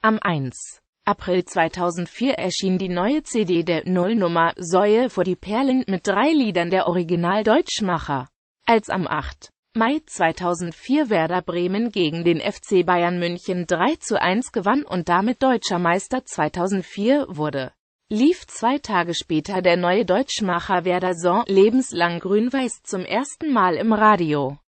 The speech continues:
Am fünfzehnten Mai zweitausendvier erschien die C D Werder Bremen, Deutscher Meister zweitausendvier,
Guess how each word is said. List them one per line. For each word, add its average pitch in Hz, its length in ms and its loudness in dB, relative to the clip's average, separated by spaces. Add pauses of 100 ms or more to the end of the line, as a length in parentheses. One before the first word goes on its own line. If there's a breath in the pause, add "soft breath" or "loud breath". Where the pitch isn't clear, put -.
(260)
Am 226 200 0
fünfzehnten 147 640 -6 (240)
Mai 190 240 2
zweitausendvier 180 920 -2
erschien 185 420 -2
die 170 120 -4
C 180 220 -4
D 175 320 0
Werder 180 320 0
Bremen, 254 600 2
Deutscher 180 380 2
Meister 180 440 0
zweitausendvier, 196 1120 -2